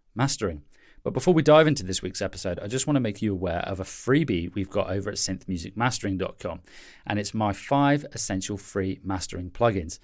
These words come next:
So to get this freebie, all you need to do is go to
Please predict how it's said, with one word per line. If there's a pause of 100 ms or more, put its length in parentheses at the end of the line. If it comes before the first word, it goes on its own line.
(320)
So
to
get
this
freebie,
all
you
need
to
do
is
go
to